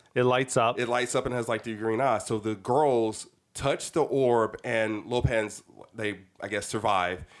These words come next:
Speaker 2: And Lo Pan's super, super happy about this
Speaker 1: Oh,
Speaker 2: 'cause he's
Speaker 1: yeah.
Speaker 2: like, "Oh, yeah."
Speaker 1: <laughs>
Speaker 2: They
Speaker 1: I guess
Speaker 2: both
Speaker 1: it
Speaker 2: survive.
Speaker 1: So we figure it must mean they're both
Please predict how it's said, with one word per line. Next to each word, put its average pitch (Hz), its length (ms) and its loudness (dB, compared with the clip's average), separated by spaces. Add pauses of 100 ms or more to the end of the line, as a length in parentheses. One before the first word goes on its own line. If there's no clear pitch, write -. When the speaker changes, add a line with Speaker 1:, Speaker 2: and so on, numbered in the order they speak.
(180)
Speaker 2:
And 113 160 -2
Lo 131 140 2
Pan's 120 320 0
super, - 580 -2
super 107 720 -4
happy 107 340 -4
about 92 260 -4
this 95 100 -2
Speaker 1:
Oh, 131 40 2
Speaker 2:
'cause 131 100 4
he's 135 100 4
Speaker 1:
yeah. 127 160 4
Speaker 2:
like, - 100 -2
"Oh, 131 140 2
yeah." 143 720 4
Speaker 1:
<laughs> - 400 -20
Speaker 2:
They 135 160 0
Speaker 1:
I 143 60 4
guess 156 80 4
Speaker 2:
both 139 160 4
Speaker 1:
it - 40 -4
Speaker 2:
survive. 110 640 2
Speaker 1:
So 151 140 4
we 143 80 6
figure 143 220 4
it 139 60 2
must 139 180 2
mean 139 100 4
they're 117 80 4
both 139 540 2